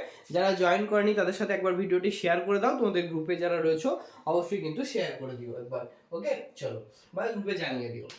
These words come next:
অ্যামিবার বহু বিভাজন পদ্ধতি, অ্যামিবা বহু বিভাজন পদ্ধতি কে বলে? অ্যামিবা যে বহু বিভাজন পদ্ধতি করে, অর্থাৎ মাল্টিপল ফিশন যদি অ্যামিবার ক্ষেত্রে ঘটে,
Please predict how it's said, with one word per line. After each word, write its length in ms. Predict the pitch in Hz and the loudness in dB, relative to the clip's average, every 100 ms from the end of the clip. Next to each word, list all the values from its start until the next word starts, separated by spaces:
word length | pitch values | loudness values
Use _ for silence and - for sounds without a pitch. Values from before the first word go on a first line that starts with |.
| - | -16
অ্যামিবার 520 | - 151 240 254 269 262 | -4 0 2 2 0 0
বহু 420 | 202 202 208 254 | 4 4 4 4
বিভাজন 560 | 254 240 226 240 233 220 | 6 6 6 6 4 2
পদ্ধতি, 720 | 180 151 180 - 214 139 - | 0 0 -2 0 0 -2 -8
অ্যামিবা 800 | - 160 196 240 226 254 208 151 156 | -2 2 4 4 6 6 4 -2 4
বহু 320 | 359 196 247 | 4 6 4
বিভাজন 540 | 254 240 233 220 247 220 | 6 4 4 4 2 2
পদ্ধতি 520 | 208 175 190 196 254 - - _ _ _ - - 156 156 147 | -4 -2 -4 0 -2 -2 -20 _ _ _ -16 -12 -6 -4 2
কে 140 | 240 208 | 2 4
বলে? 380 | 175 135 117 - - - | 4 2 0 -6 -16 -4
অ্যামিবা 340 | 156 202 233 | 4 8 8
যে 120 | 233 240 | 8 6
বহু 240 | 196 226 | 4 4
বিভাজন 420 | 226 233 233 240 | 4 4 6 4
পদ্ধতি 400 | 214 202 220 226 | 4 2 0 0
করে, 220 | 196 185 | 0 2
অর্থাৎ 260 | 247 240 226 | 2 2 0
মাল্টিপল 580 | 180 170 175 233 226 226 | 2 2 2 0 0 0
ফিশন 300 | 190 185 214 | -2 -2 -2
যদি 140 | 208 | 2
অ্যামিবার 400 | 185 190 247 269 | 2 4 4 2
ক্ষেত্রে 300 | 254 240 196 | 2 0 0
ঘটে, 460 | 160 160 180 240 | 0 2 2 2